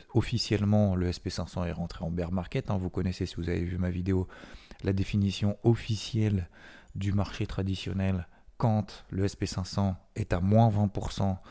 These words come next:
depuis un point haut, donc le point haut qui a été opéré, euh, allez, le quatre janvier cette année, et ben ça y est, le S P cinq cents a fait moins vingt pour cent, donc il est en bear market.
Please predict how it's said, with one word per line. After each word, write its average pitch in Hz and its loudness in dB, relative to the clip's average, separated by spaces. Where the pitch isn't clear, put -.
depuis 104 2
un 95 4
point 80 -4
haut, 135 2
donc 95 -4
le 92 0
point 90 -4
haut 95 0
qui 85 -8
a - -6
été 82 -8
opéré, 85 -2
euh, 78 -6
allez, 85 -4
le 85 -4
quatre 87 -4
janvier 92 -2
cette - -10
année, 131 -2
et 95 2
ben 98 4
ça 87 -2
y 87 0
est, - 2
le 123 0
S 135 -2
P 101 -6
cinq 92 -2
cents 110 0
a 104 -2
fait - -6
moins 98 2
vingt 101 2
pour 90 -4
cent, 117 -2
donc 123 -2
il 110 -2
est 110 2
en 107 2
bear 101 2
market. - -6